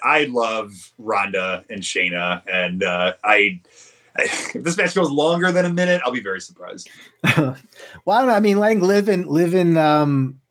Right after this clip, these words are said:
Speaker 2: Raquel will get, get their stuff in.
Speaker 1: Oh, for sure.
Speaker 2: It'll
Speaker 1: I
Speaker 2: be
Speaker 1: just,
Speaker 2: a good, good
Speaker 1: I,
Speaker 2: tank
Speaker 1: I'm
Speaker 2: moment.
Speaker 1: seeing Ronda and Shayna do their thing and just destroy everybody. So
Speaker 2: Yes.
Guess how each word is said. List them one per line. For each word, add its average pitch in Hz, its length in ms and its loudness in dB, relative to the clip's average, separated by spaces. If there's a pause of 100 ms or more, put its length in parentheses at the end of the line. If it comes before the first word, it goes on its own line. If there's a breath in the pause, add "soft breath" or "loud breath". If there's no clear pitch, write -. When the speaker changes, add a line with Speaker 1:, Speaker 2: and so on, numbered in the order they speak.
(420)
Speaker 2:
Raquel 135 680 0
will 135 140 0
get, 135 400 0
get 131 240 2
their 113 100 -6
stuff - 340 -6
in. 101 160 -14 (460)
Speaker 1:
Oh, 196 220 4
for 233 120 0
sure. - 360 -4 (200)
Speaker 2:
It'll 175 100 0
Speaker 1:
I 175 80 4
Speaker 2:
be - 20 2
Speaker 1:
just, 160 140 4
Speaker 2:
a 151 40 0
good, 156 180 -6 (120)
good 185 120 4
Speaker 1:
I, 180 40 0
Speaker 2:
tank 143 240 2
Speaker 1:
I'm 135 60 0
Speaker 2:
moment. 107 300 -2 (180)
Speaker 1:
seeing 156 340 -12 (100)
Ronda 139 400 0
and 127 100 -2
Shayna 120 320 -4
do 117 120 -8
their 107 160 -6
thing 98 340 -2
and 95 120 -6
just 95 180 -10
destroy 92 460 4
everybody. 85 500 0
So - 180 -4
Speaker 2:
Yes. - 480 -4